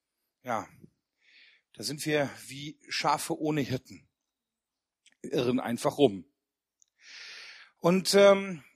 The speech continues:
viele Christen haben ein Problem damit, Gottes Stimme wahrzunehmen,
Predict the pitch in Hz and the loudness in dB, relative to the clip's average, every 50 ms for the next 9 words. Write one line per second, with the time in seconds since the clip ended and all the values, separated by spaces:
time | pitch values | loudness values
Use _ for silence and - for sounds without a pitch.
0 | - _ - - - - 262 269 269 - - - 208 202 - - - 208 175 180 | -20 _ -8 -6 -2 0 0 0 0 -2 -2 0 0 2 2 0 -2 -2 -2 -2
1 | 185 175 156 - - - 165 143 151 180 208 226 220 202 190 190 190 - - - | -2 -4 -6 -8 -6 -8 -4 2 4 4 4 4 2 0 -2 -2 -4 -6 -8 -12
2 | - - - 175 175 - - - - 170 147 127 104 107 101 104 - - - 98 | -6 -2 -2 -2 -2 -2 -4 -4 -4 -4 -4 -4 -2 -2 -2 -2 -2 -4 -6 -8
3 | 98 85 78 - | -10 -16 -18 -20